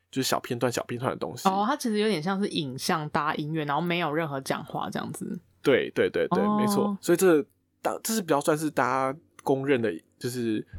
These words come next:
Speaker 1: M V的起始啦，就是有音乐搭上影像这件事情。
Speaker 2: 嗯。
Speaker 1: 对，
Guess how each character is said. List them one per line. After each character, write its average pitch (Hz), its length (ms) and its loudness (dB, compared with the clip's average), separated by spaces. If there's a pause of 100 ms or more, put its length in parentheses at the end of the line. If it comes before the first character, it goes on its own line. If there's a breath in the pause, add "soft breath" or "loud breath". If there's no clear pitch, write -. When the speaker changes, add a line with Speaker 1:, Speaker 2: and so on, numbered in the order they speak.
Speaker 1:
M 117 200 2
V 127 120 0
的 113 220 4
起 107 340 -2
始 - 320 -2
啦， - 180 -12
就 131 120 -2
是 123 60 4
有 107 120 4
音 123 200 -4
乐 120 180 2
搭 110 120 -2
上 113 220 -4
影 - 140 -12
像 - 260 -2
这 - 120 -10
件 - 100 -8
事 - 160 -12
情。 - 280 -10 (160)
Speaker 2:
嗯。 170 300 -4 (240)
Speaker 1:
对， - 220 -2